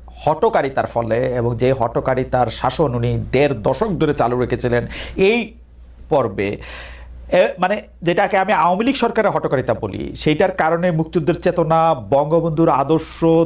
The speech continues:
তারুণ্যের কাছে তিক্ত বিষয় হয়ে পরিণত হয়েছে। এর সঙ্গে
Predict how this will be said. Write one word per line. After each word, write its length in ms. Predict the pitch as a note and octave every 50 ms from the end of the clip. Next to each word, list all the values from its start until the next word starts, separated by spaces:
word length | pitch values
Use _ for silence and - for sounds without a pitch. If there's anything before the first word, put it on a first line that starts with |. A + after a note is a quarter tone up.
| E3 -
তারুণ্যের 420 | D3+ D3 D#3 D#3 D#3+ D#3 D#3+ C#3+
কাছে 240 | - D3+ D3 - D#3+ D#3 - - - -
তিক্ত 440 | - D#4+ D#4+ D#4+ - - - - C4
বিষয় 400 | A#3 - D#3 D3+ - - D#3 C#3
হয়ে 120 | A#2+ B2 A#2
পরিণত 380 | - B2+ A#2 A2 A2+ A2 -
হয়েছে। 400 | A2+ A#2+ A#2+ A#2+ - D3+ D3 D3 D3 - - - - - - -
এর 240 | G3 A3 B3 B3+ B3+
সঙ্গে 340 | B3+ - B3 A#3+ A#3 B3